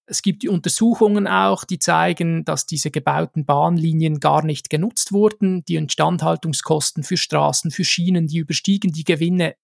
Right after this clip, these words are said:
bei weitem. Und es gibt so eine Zahl, neunzehnhundertzweiundfünfzig subventionierte der Staat, also die Sowjetunion, den Gulag mit zwei Komma drei Millionen Rubel.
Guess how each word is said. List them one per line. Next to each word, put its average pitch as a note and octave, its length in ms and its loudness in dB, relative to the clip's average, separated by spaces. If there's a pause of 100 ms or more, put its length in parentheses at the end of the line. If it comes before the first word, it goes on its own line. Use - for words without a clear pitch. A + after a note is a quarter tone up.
(100)
bei D3+ 240 0
weitem. F#3 520 2 (920)
Und E3+ 520 2
es - 180 -8
gibt - 160 -8
so F#3 80 0
eine E3+ 120 2
Zahl, E3+ 360 4
neunzehnhundertzweiundfünfzig E3 1080 -2
subventionierte F3 920 0
der D3 100 -2
Staat, D#3 720 2 (180)
also D3+ 220 -8
die D3 320 -12 (200)
Sowjetunion, D#3 800 0
den E3+ 200 2
Gulag E3+ 520 2
mit D#3 140 -4
zwei D#3 340 2
Komma D#3 280 0
drei C#3+ 240 0
Millionen C#3+ 460 2
Rubel. C#3 440 -2